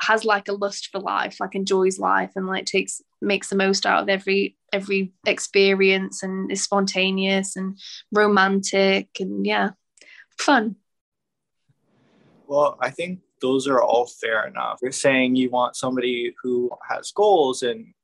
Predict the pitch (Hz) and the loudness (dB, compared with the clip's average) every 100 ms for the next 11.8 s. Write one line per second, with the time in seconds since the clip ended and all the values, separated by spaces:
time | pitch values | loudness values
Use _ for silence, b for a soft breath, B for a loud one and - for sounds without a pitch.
0 | _ 139 127 127 127 117 120 151 151 120 | _ -8 -2 0 2 0 0 0 2 -4
1 | 113 117 120 120 110 - - 123 117 117 | -6 -2 -2 0 -6 -6 -4 -2 -2 -6
2 | - 117 - _ _ _ - 117 117 110 | -6 -10 -12 _ _ _ -6 0 0 0
3 | - 117 147 180 156 131 117 107 - 107 | -4 -2 4 4 4 4 4 2 0 0
4 | 110 131 - - 120 113 - 233 240 - | 0 -2 -10 -8 -8 -8 -10 0 2 2
5 | 277 - _ _ _ _ 117 113 - 117 | -4 -14 _ _ _ _ -6 -6 -6 2
6 | 117 113 110 113 - 117 104 65 - 90 | 4 4 2 0 -8 -8 -8 -10 -10 -14
7 | - - 50 - - - 82 - - - | -12 -10 -12 -12 -16 -18 -8 -8 -8 -14
8 | - - 78 78 _ _ _ _ _ _ | -18 -20 -20 -20 _ _ _ _ _ _
9 | _ _ _ - - _ 214 214 208 214 | _ _ _ -20 -20 _ 0 0 -6 -6
10 | - 233 196 214 214 208 196 196 196 196 | -2 -4 0 2 4 2 -2 -2 -2 0
11 | 190 160 202 196 196 196 196 190 | -4 -6 -8 -10 -8 -6 -8 -8